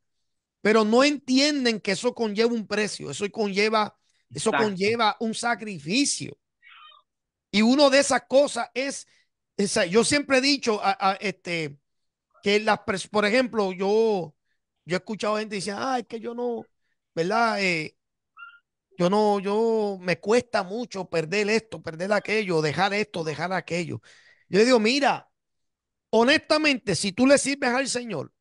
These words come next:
Speaker 1: tú no vas a tener que, eh, realmente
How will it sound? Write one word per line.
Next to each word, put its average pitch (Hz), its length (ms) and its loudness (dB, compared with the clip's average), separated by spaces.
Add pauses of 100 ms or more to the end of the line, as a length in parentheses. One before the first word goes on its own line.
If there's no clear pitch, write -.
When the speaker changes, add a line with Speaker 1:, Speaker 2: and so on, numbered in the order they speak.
(140)
Speaker 1:
tú 240 140 -6
no 302 120 -2
vas 277 240 0
a 285 40 -14
tener 247 420 -2
que, 208 200 -2 (220)
eh, 196 300 0
realmente 208 840 -4